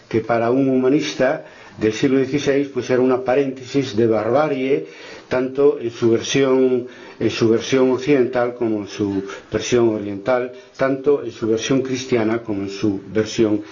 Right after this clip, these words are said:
islámica, o más, si se quiere, en el, en los segundos de los casos.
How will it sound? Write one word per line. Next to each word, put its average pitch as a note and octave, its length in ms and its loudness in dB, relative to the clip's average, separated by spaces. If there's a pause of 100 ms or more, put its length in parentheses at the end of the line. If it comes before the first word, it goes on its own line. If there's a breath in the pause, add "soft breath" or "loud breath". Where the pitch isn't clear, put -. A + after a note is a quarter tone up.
(140 loud breath)
islámica, G#2+ 480 -2
o A2+ 120 -8
más, C3 260 -2
si A#2 140 -8
se B2+ 160 -6
quiere, A#2+ 360 0 (240 loud breath)
en A2+ 160 4
el, G#2+ 60 -4 (180)
en A2+ 80 2
los A#2+ 120 2
segundos A2 440 2
de G2+ 80 -4
los E2+ 120 -10
casos. - 360 -14